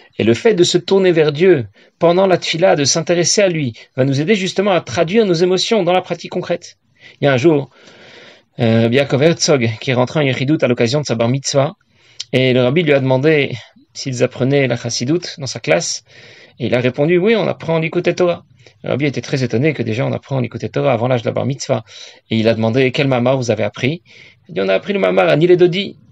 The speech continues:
mamar très connu. » Et le rabbi a con-, a continué à demander, « Est-ce qu'ils ont appris, est-ce que vous avez appris le machal, l'exemple que donne l'Admor Zaken, le roi qui est dans les champs ? » Encore une fois, il a dit oui. Et le rabbi a demandé, « Tu l'as déjà rencontré dans les champs, le roi ? »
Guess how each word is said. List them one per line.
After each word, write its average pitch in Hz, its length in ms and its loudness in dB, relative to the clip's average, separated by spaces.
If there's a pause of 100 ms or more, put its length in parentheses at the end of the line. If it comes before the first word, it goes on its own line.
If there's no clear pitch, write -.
(240)
mamar 147 240 -2
très 151 140 -12
connu. » 165 300 -4 (520)
Et 113 40 -6
le 113 80 0
rabbi 120 160 2
a 135 80 4
con-, 127 200 -2
a 110 120 -2
continué 135 400 -2
à 131 80 4
demander, « 127 300 0 (160)
Est-ce - 180 -4
qu'ils 117 180 -10
ont 110 60 -2
appris, 127 500 -6 (160)
est-ce - 80 -20
que - 60 -12
vous 110 120 -4
avez 104 140 0
appris 123 220 -6
le 131 80 0
machal, 123 420 0
l'exemple 120 340 -2
que - 60 -10
donne 139 160 -2
l'Admor 123 300 -4
Zaken, 131 340 -2
le 117 60 -4
roi 123 240 0
qui 143 100 -4
est 127 40 -4
dans 123 100 -2
les 110 80 -6
champs ? » 180 240 -6 (460)
Encore 202 160 -2
une 220 40 0
fois, - 160 -2
il 254 80 0
a 220 40 2
dit 214 100 -2
oui. 247 240 -4 (320)
Et - 40 -8
le 117 60 0
rabbi 117 180 2
a 117 40 2
demandé, « 113 360 -2 (420)
Tu - 100 -8
l'as 120 80 0
déjà 165 160 0
rencontré 156 340 -2
dans 196 100 0
les 156 60 -2
champs, 180 160 -6
le 180 80 -4
roi ? » 170 200 -8